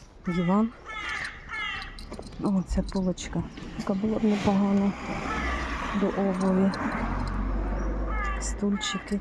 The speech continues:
крісло. Пилосос. Пилосос не работає.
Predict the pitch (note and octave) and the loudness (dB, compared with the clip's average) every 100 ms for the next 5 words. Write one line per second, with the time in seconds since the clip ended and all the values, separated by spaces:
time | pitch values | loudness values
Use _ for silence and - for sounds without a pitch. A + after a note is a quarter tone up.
0 | - G3+ G3+ - - G3 G3+ - - - | 0 0 0 -2 2 2 2 -2 -16 -16
1 | - - - - - - - - - - | -16 -18 -18 -18 -18 -18 -18 -18 -18 -14
2 | - F#3 F3+ F3 - F#3+ F#3 - - - | -4 -2 -2 -4 -4 -2 -2 -4 -10 -12
3 | - - - - - - - - - - | -16 -16 -16 -14 -14 -14 -14 -12 -12 -12
4 | - - - - - - - - - - | -10 -6 -6 -8 -10 -12 -12 -14 -14 -14
5 | - - - - G2+ - - - F3+ F3+ | -14 -14 -12 -8 -6 -6 -8 -4 0 0
6 | F3 - E3+ - F3 F3+ | -2 -6 -8 -4 -2 -2